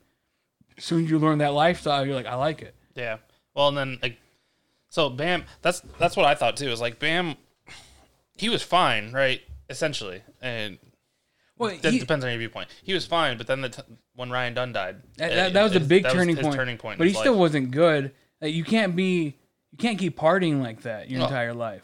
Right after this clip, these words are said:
Speaker 2: I agree. My, the point I'm taking on this is that after Ryan Dunn died, it flipped. That was the turning point in his life where now it went from, he's not just partying because he has fun partying.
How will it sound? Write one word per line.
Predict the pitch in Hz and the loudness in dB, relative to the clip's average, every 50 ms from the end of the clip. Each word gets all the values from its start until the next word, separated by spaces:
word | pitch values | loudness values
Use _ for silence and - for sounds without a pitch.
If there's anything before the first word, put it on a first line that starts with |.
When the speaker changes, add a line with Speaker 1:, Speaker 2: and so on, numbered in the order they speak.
| - | -4
Speaker 2:
I | 139 139 | -2 0
agree. | 127 123 120 117 123 113 101 101 - - - - _ _ | 0 -2 -2 -4 -4 -4 -4 -6 -8 -16 -20 -20 _ _
My, | 147 151 135 | -2 -2 -2
the | 131 139 | -2 -4
point | 131 170 170 160 | -4 -2 0 0
I'm | 147 147 143 | 0 -2 -2
taking | - 147 123 117 120 117 | -4 -6 -6 -6 -8 -10
on | 110 113 | -10 -8
this | 113 110 - - | -8 -10 -10 -12
is | 113 | -6
that | 104 117 113 107 - - _ _ _ | -2 0 0 0 -2 -6 _ _ _
after | 123 131 135 - 143 131 | -4 -4 -2 -2 -2 -2
Ryan | 123 120 123 120 117 107 | 0 2 2 0 0 -2
Dunn | 104 104 104 107 98 | -2 -4 -4 -4 -8
died, | 95 101 95 92 - _ _ _ _ _ _ _ _ _ _ _ _ - | -10 -10 -10 -14 -16 _ _ _ _ _ _ _ _ _ _ _ _ -10
it | 127 127 - | -8 -8 -8
flipped. | - - - 143 151 143 113 - - - - - _ | -12 -10 -4 -2 0 0 0 -2 -8 -18 -20 -12 _
That | - 127 | 2 2
was | 131 127 | 2 2
the | 120 117 | -2 -6
turning | - 143 147 143 131 | -6 -4 -4 -4 -4
point | - - 123 - | -6 -8 -10 -10
in | |
his | 107 107 | -8 -4
life | 120 123 120 113 - | -4 -2 -2 -4 -4
where | 123 113 110 | -4 -4 -2
now | 120 127 139 143 | 0 2 2 2
it | 127 123 - | 0 0 -2
went | 127 131 127 - | -6 -6 -6 -6
from, | - 131 120 113 113 110 - - _ _ _ _ _ _ | -6 -6 -6 -6 -6 -10 -12 -20 _ _ _ _ _ _
he's | - 135 131 | -12 -6 0
not | 175 180 147 127 | 0 0 0 0
just | 143 131 - | -4 -6 -6
partying | - - 147 139 135 131 127 123 120 123 | -4 0 2 2 2 2 0 -2 -4 -4
because | 113 - - 123 113 | -6 -6 -6 -6 -4
he | 117 | -2
has | 113 107 - | -2 -2 -2
fun | - - 123 113 107 | -4 -6 -6 -6 -4
partying. | - 117 113 110 101 95 92 90 - | -2 -2 -2 -2 -4 -8 -14 -18 -20